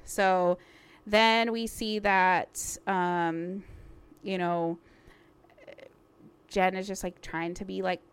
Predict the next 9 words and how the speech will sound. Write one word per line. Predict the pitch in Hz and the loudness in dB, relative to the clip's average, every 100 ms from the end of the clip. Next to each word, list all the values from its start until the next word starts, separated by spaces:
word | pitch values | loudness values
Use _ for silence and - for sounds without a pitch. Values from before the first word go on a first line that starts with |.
| - | -6
the | 185 | -6
calm | - - 190 175 175 180 175 - | -6 -8 -4 -2 -2 -4 -8 -12
version | 180 180 175 175 170 | 0 0 0 -2 -4
of | 170 | -4
herself | - 170 - 143 131 143 180 - - | -4 -6 -4 -4 -4 -4 -6 -12 -16
and | - 160 151 123 123 107 107 | -10 -6 -6 -8 -10 -10 -12
trying | - 156 139 | -12 -10 -10
to, | 147 165 | -8 -8
like, | 147 143 | -6 -6